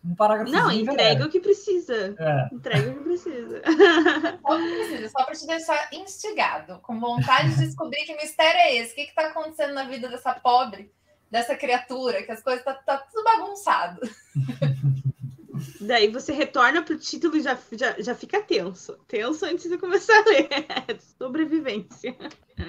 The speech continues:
Speaker 3: Não é? Conta
Speaker 1: Ah,
Speaker 3: um
Speaker 1: inclu-,
Speaker 3: pouquinho pra
Speaker 1: inclusive,
Speaker 3: gente.
Speaker 1: inclusive, não, só
Speaker 3: Diga.
Speaker 1: fazer um parênteses nessa história de
Speaker 3: Pode falar.
Speaker 1: sobrevivência, né?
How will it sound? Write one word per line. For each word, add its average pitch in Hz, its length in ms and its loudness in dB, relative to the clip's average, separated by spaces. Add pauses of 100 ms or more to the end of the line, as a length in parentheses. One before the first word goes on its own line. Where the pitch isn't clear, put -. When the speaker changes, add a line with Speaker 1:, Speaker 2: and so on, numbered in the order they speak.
(140)
Speaker 3:
Não 190 380 -2
é? 202 300 -8 (1000)
Conta 220 220 0
Speaker 1:
Ah, - 20 2
Speaker 3:
um - 20 2
Speaker 1:
inclu-, - 140 0
Speaker 3:
pouquinho 285 220 -2
pra - 80 0
Speaker 1:
inclusive, 196 380 2
Speaker 3:
gente. 135 200 -2 (260)
Speaker 1:
inclusive, 208 280 -4
não, 214 100 4
só - 160 2
Speaker 3:
Diga. 196 120 0
Speaker 1:
fazer 214 140 0
um 220 60 -2
parênteses 175 480 2
nessa 143 180 0
história 160 260 -2
de 180 60 -8
Speaker 3:
Pode 180 120 -4
falar. 165 120 -4
Speaker 1:
sobrevivência, 160 560 -2
né? 131 240 -2